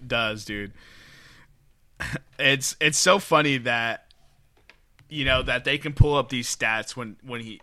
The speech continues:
he scores forty, they lose. Yeah, but if he doesn't score forty, they lose.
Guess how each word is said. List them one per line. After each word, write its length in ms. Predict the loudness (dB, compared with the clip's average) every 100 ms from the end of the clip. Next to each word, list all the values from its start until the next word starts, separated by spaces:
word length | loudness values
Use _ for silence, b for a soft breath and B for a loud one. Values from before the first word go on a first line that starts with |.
| -20
he 180 | -14
scores 440 | -8 -6 -2 -4 -4
forty, 500 | -6 -4 -4 -8 -12 b b b -10
they 180 | -8
lose. 540 | -8 -8 -8 -8 -12 -18 b b b b
Yeah, 180 | 6 6
but 160 | 6 -2
if 100 | -6
he 80 |
doesn't 500 | -10 2 4 4 0
score 300 | -4 -4 -4
forty, 400 | -6 -8 -8 -6
they 240 | -8 -8 -8
lose. 480 | -8 -10 -10 -14